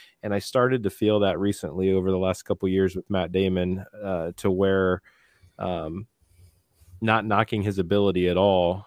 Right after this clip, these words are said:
but I think he, for me, is just not the draw that he once was, um, outside of, you know, Good Will Hunting. But, uh, I, I think he does a phenomenal job. It's just, he's not gonna be the name that gets me to, to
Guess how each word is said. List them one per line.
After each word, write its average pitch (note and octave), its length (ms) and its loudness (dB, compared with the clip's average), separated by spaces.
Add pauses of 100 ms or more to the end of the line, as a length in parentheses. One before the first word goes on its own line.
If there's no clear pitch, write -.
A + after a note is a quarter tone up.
(160)
but G2 280 -2
I F#2 120 0
think G2 400 -2
he, A2+ 500 -4
for F#2+ 220 -4
me, G2+ 220 2
is F#2 160 2
just - 220 -8
not F#2+ 220 -2
the F2 80 -8
draw G2 500 0
that - 120 -2
he G2 240 -2
once F#2 380 -4
was, F#2+ 500 0 (480)
um, F#2 380 -4
outside F#2 520 -2
of, E2+ 320 -4
you F2+ 100 -10
know, E2+ 260 -8 (160)
Good G2 160 -2
Will E2+ 140 -2
Hunting. E2 420 -6 (400)
But, F#2+ 320 2 (380)
uh, D2+ 340 -8 (300)
I, G2+ 120 -8 (120)
I G#2+ 80 -2
think A2 180 -2
he - 80 0
does G2 220 4
a F#2 60 -2
phenomenal F#2+ 560 0
job. G2 440 2 (240)
It's G2 160 -8
just, - 240 -10 (200)
he's A#2 280 -6
not G2 180 -4
gonna G2 180 -2
be G2 120 -2
the F#2 120 -2
name F#2+ 640 0
that F#2+ 260 -2
gets F#2 300 -2
me F#2 160 2
to, F2 300 0
to F2+ 280 -2